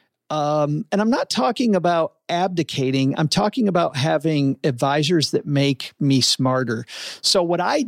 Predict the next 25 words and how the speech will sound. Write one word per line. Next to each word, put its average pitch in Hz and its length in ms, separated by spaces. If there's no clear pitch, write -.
disliked 131 760
very 180 500
much - 360
when 170 120
I 160 60
was 151 140
a 156 60
financial 147 400
planner 135 420
was 123 240
it 180 140
drove 180 180
me 170 100
crazy 170 380
when 156 140
people 175 260
would 147 100
come 180 200
into 170 80
my 156 180
office 151 380
and 135 120
go, 127 160
"Here, 214 320
uh, 156 340